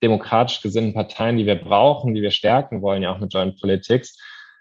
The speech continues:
die aber eben zu dem Schluss kommen, stimmt, also so, äh, also die reine Ochsentour kann's nicht mehr sein. Wir müssen halt mal schauen, wie wir, ähm, wie wir auch die Strukturen dahingehend verändern, dass,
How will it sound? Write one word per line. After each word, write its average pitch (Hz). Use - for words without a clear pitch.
die 107
aber 110
eben 120
zu -
dem 117
Schluss 135
kommen, 113
stimmt, 131
also 104
so, 117
äh, -
also 110
die 104
reine 113
Ochsentour 123
kann's 113
nicht 123
mehr 110
sein. 107
Wir 113
müssen 117
halt 110
mal 107
schauen, 113
wie 110
wir, 104
ähm, 104
wie 104
wir 123
auch -
die 113
Strukturen 113
dahingehend 110
verändern, 107
dass, 101